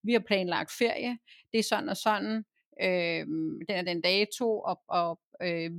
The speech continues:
vi kan stadigvæk kontaktes, og ellers så er der teamet omkring dig." Altså, du ved,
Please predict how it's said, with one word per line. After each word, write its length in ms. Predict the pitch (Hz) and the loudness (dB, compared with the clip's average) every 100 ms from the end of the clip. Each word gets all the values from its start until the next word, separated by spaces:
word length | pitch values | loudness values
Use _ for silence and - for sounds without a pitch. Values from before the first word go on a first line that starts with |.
| 165 | -10
vi 180 | 170 190 | -4 -4
kan 140 | 185 | -2
stadigvæk 380 | - 185 202 190 | 0 2 2 -2
kontaktes, 640 | - 190 - 196 - 233 220 | -4 -8 2 2 4 0 2
og 100 | 190 | 0
ellers 200 | - 175 | 0 0
så 100 | 190 | 2
er 220 | 175 165 | 4 4
der 80 | 185 | 2
teamet 460 | - 214 196 196 | -2 0 0 0
omkring 420 | 175 165 - 175 - 190 | -2 -4 0 0 0 -4
dig." 160 | 180 175 - | -4 -6 -6
Altså, 220 | 175 180 | -4 -4
du 120 | 180 | -2
ved, 240 | 190 185 | 0 0